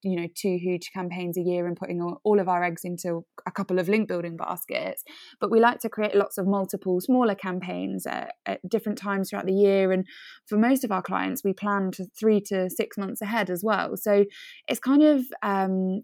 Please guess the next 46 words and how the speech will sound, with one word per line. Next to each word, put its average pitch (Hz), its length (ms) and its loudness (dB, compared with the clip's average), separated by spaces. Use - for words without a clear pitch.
at - 240 -10
first 247 380 -2
there 220 100 2
were 196 220 4
a 190 60 0
few 196 260 2
that 185 120 0
were 190 120 -2
a 185 40 0
little 185 200 -2
bit - 100 -4
like, - 180 -8
"Okay, 247 260 -2
this 254 200 0
is 294 120 2
a 247 60 2
bit 196 160 -2
different," 170 540 -6
you 190 80 -2
know, 175 220 0
like, 175 240 -2
but 226 260 2
they 233 140 2
trusted 220 400 -4
us. 196 340 2
Um, 185 420 -2
and 196 120 -2
going 196 220 0
back 190 220 -6
to - 80 -10
that 190 180 -6
travel 196 280 -2
client 180 400 -4
that 196 100 -2
we 196 80 6
mentioned 185 440 -4
around 180 380 -4
the, 175 320 -2
the 190 80 -6
virtual 185 500 -2
bucket - 380 -4
list - 280 -4
that - 120 -8
we 185 120 -2
were 175 120 -4
promoting, 190 800 -2